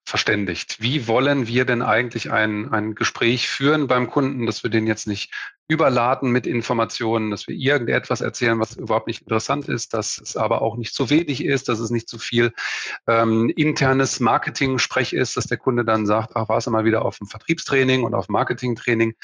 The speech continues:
Also grundsätzlich haben wir uns erstmal auf eine, ähm, Herangehensweise bei Gesprächen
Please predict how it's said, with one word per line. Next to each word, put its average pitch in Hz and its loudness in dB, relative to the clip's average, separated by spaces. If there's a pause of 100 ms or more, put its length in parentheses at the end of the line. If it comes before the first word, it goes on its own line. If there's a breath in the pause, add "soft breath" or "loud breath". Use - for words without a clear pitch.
(300 loud breath)
Also 123 2
grundsätzlich 135 2
haben 131 2
wir 127 4
uns 120 2
erstmal 123 2
auf - 0
eine, 110 0 (420 soft breath)
ähm, 104 2 (380)
Herangehensweise 113 2 (180)
bei 104 2 (260)
Gesprächen 120 -2